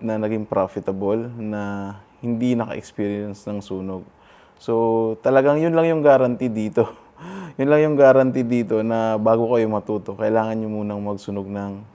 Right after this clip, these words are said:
capital. Kaya I will always suggest na kung nagsisimula pa lang kayo, as much as possible, ah, demo, demo, demo, and then kung gusto nyo i-test sa live, minimal lang.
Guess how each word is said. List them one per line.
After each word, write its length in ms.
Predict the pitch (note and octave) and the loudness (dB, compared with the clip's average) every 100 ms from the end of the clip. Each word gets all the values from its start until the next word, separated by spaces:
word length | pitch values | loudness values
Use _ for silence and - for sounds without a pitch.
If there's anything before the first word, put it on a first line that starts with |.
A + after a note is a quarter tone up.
| _ | _
capital. 540 | - F#2+ G2 G2+ F#2+ F#2 | -10 -8 -6 -6 -8 -4
Kaya 320 | A2 A#2 A#2 | 0 2 2
I 160 | A2+ A#2+ | 2 2
will 160 | A#2+ | 0
always 400 | - A2+ A2+ A2+ | 0 0 0 -2
suggest 560 | A2+ G#2+ G2+ G2 F#2+ - | -4 -6 -4 -6 -6 -10
na 240 | G#2+ G#2 G2+ - - - | -8 -8 -12 -20 -20 -14
kung 80 | A2+ | -4
nagsisimula 560 | A#2 B2+ A#2+ C3 B2 A#2+ A#2 | -4 -4 -4 0 4 4 4
pa 60 | |
lang 160 | A#2+ A2+ | 0 2
kayo, 400 | A2+ G2+ G2 G2 - - _ | 0 0 -2 -8 -18 -20 _
as 160 | B2 - | -16 -6
much 160 | A#2+ | -4
as 160 | A#2 - | -4 0
possible, 640 | A2+ G#2+ A#2+ G2+ G2 F#2+ - - - - | 0 0 -4 -4 -4 -6 -10 -20 -20 -14
ah, 240 | G#2 G#2 G#2 | -4 0 2
demo, 320 | A#2+ A#2+ A#2+ | 4 4 4
demo, 320 | A2 A#2 A2+ | 4 2 2
demo, 480 | A2+ C#3 D3 C#3 C3 | 2 2 2 -2 -2
and 80 | A2+ | -4
then 160 | A2 | -4
kung 160 | G#2+ A2 | -4 -6
gusto 160 | G#2 A2+ | -4 -6
nyo 80 | F#2+ | -6
i-test 360 | G#2+ A2 - | -2 -2 0
sa 80 | A2+ | 4
live, 360 | B2+ A#2+ A#2+ A2 - - | 8 8 6 0 -14 -10
minimal 460 | A2+ A#2 A#2 G#2+ G#2 | -4 -2 0 0 0
lang. 180 | G#2 | -2